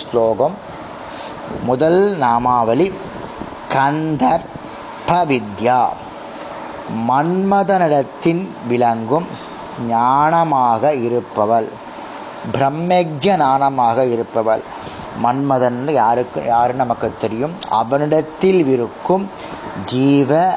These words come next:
பிரம்மஜ ஞானமாக இருப்பவள் நமது லலிதாம்பிகை. அதாவது மன்மதன் தத்வாக்ஷாத்தகாரம்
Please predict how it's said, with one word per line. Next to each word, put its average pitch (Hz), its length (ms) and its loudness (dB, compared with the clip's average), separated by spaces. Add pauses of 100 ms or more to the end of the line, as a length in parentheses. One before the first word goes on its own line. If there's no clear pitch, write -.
(420)
பிரம்மஜ 139 760 2 (540)
ஞானமாக 143 760 4 (180)
இருப்பவள் 127 680 2
நமது 123 300 0
லலிதாம்பிகை. 120 800 0 (340)
அதாவது 107 520 2 (920)
மன்மதன் 127 640 0 (2000)
தத்வாக்ஷாத்தகாரம் 143 1800 2